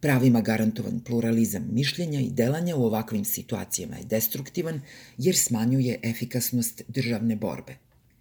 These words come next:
Ovaj argument je pogrešan. Razlozi za vanredno stanje uvek postoje. Terorizam, rat, zaraze, prirodne katastrofe.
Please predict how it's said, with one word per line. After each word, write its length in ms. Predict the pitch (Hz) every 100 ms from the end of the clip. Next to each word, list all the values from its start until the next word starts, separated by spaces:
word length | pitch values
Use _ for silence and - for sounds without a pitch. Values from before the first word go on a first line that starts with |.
| _ _ _
Ovaj 240 | 139 170 160
argument 440 | 127 127 127 123
je 60 | 117
pogrešan. 520 | 107 - - - - - _ - _
Razlozi 580 | 131 135 127 135 - 113
za 160 | 117 117
vanredno 440 | 117 117 113 113
stanje 440 | 110 - 107 131 135
uvek 260 | 135 110 -
postoje. 400 | 113 - - - - _ _
Terorizam, 560 | - 101 98 123 117 156 143
rat, 380 | - 110 120 - -
zaraze, 560 | - - 98 104 - - -
prirodne 440 | - 98 82 80 76
katastrofe. 640 | - - - - - -